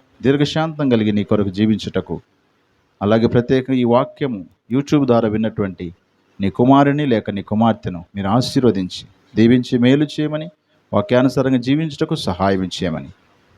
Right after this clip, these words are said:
నజరేయుడైన యేసుక్రీస్తు నామములో స్తుతించి ప్రార్థించి వేడుకొనుచున్నాను తండ్రి.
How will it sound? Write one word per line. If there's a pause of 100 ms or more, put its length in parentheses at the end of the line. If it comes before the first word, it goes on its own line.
(320)
నజరేయుడైన
యేసుక్రీస్తు
నామములో (100)
స్తుతించి
ప్రార్థించి
వేడుకొనుచున్నాను
తండ్రి.